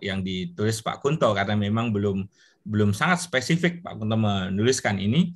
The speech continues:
Em, ya saya kira paradigma Islam yang kemudian dimaknai, eh,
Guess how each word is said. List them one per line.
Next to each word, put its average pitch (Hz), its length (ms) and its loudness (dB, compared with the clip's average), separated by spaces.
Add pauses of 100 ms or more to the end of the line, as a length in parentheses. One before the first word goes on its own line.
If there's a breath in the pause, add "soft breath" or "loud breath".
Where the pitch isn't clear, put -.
(440 loud breath)
Em, 113 500 4 (960)
ya 113 240 4
saya 127 140 -6
kira 175 400 4 (500)
paradigma 156 480 2
Islam 170 480 0
yang 135 240 -6
kemudian 127 400 2
dimaknai, 131 720 -2
eh, 113 540 2